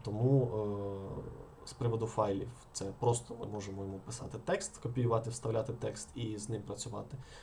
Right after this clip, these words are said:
З приводу зображень в нього є, е, реальні проблеми. Давайте ми зараз перейдемо на інший аккаунт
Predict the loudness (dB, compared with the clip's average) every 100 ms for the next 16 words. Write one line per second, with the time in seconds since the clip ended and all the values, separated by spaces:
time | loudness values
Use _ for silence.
0 | -14 0 4 6 6 6 6 4 2 0
1 | 2 4 4 2 0 0 0 -2 -4 -4
2 | -2 -4 -10 -18 -20 -20 -20 -20 -20 -20
3 | -20 -20 -20 -20 -18 -12 -6 -2 0 0
4 | 0 2 6 4 2 -10 -18 -18 -18 -18
5 | -20 -20 -16 -10 -6 -4 -4 -4 -4 -4
6 | -4 -6 -4 -2 0 0 -2 -2 -4 -6
7 | -6 -6 -6 -6 -10 -10 -10 -4 -2 -2
8 | -4